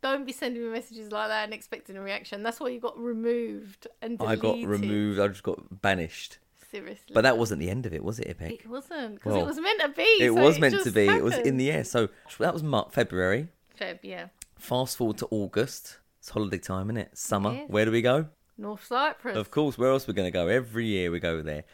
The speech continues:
Speaker 2: So we're out in North Cyprus. I'm there with my boy Soy, staying in the little villa, and he gets a phone call from your cousin saying about a boat trip. And I thought, and he said, "Oh, yeah, I can get some people to come along." So he's like, "Erai, do you wanna come on a boat trip?" And I'm like, "Yeah, why not?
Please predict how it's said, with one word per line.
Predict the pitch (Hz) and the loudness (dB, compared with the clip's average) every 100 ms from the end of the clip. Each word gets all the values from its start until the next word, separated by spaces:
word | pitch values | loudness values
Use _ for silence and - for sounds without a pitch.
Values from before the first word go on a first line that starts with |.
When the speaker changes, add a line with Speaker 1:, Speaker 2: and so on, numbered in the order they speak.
| - _ | -20 _
Speaker 2:
So | - | -2
we're | 156 156 | 2 4
out | 117 | 4
in | 101 | 0
North | 98 | -4
Cyprus. | - 92 85 98 - | -2 -2 -2 -4 0
I'm | 123 | 2
there | 113 | 2
with | 101 98 | 2 0
my | 95 | -2
boy | 90 87 | -2 -2
Soy, | - 87 101 123 _ | -2 0 0 -4 _
staying | - 110 101 | -2 0 2
in | 98 | 0
the | 98 | -2
little | 92 98 90 | -2 -4 -4
villa, | 95 85 101 143 _ 113 | -4 -2 -2 -4 _ -4
and | 110 | -2
he | 107 - | -4 -6
gets | 170 143 | -6 -6
a | 123 | -6
phone | - 135 120 | -6 -4 -6
call | - 87 131 - _ _ _ _ _ _ | -8 -8 -8 -14 _ _ _ _ _ _
from | - 104 | -8 -4
your | 107 120 | -2 -4
cousin | - 123 110 87 | -4 -6 -6 -8
saying | 95 101 98 107 - _ _ _ | -6 -4 -4 -6 -10 _ _ _
about | 104 113 101 | -4 -2 0
a | 156 | 0
boat | 196 | -4
trip. | - - 82 - | -6 -10 -10 -12
And | |
I | 104 | -14
thought, | - 101 - _ | -6 -6 -6 _
and | 104 | -6
he | 104 | -4
said, | - - _ _ | -6 -8 _ _
"Oh, | - 139 | -10 -8
yeah, | 143 151 147 | -8 -8 -8
I | |
can | - 156 | -8 -8
get | 120 | -10
some | - | -10
people | 98 104 98 | -10 -10 -10
to | - | -12
come | - 92 | -10 -6
along." | 85 95 139 _ _ | -6 -6 -8 _ _
So | _ 101 98 | _ -8 -6
he's | 92 | -6
like, | 90 | -6
"Erai, | - 90 90 | -4 -4 -4
do | |
you | |
wanna | 90 | -6
come | 87 - | -6 -8
on | 85 | -6
a | |
boat | 82 82 | -4 -6
trip?" | - 123 | -6 -10
And | - | -8
I'm | 127 | -8
like, | 123 131 - _ - | -6 -8 -12 _ -6
"Yeah, | 349 262 - | -4 -4 -6
why | 101 104 | -6 -4
not? | 135 233 - | -4 -6 -8